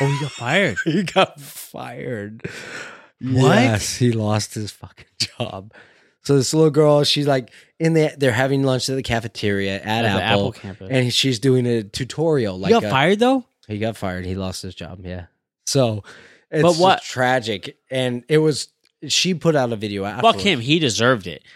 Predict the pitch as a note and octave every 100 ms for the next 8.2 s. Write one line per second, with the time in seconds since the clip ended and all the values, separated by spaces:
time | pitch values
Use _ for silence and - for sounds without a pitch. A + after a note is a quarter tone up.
0 | - _ C3 A#2+ D3 D#3 C#3+ B2+ A#2+ A2+
1 | A2 G#2 A2 G2+ F#2 - - - C3 C3+
2 | - A#2+ G#2+ - G2+ - - _ _ -
3 | F#3 D3+ D3+ D3 C#3 A#2+ A#2 G2+ E3+ F#3+
4 | F#3 A#2+ F#2 _ _ _ _ - C#3+ A#2+
5 | B2 G2+ - C#3+ D#3 A#2+ C3 C#3+ C#3 -
6 | D3+ E3+ D3 G#2+ - - F#2 G2 F#2 F2+
7 | F2+ - A2 G2 G#2 F2 - B2+ D3 G2
8 | F2+ -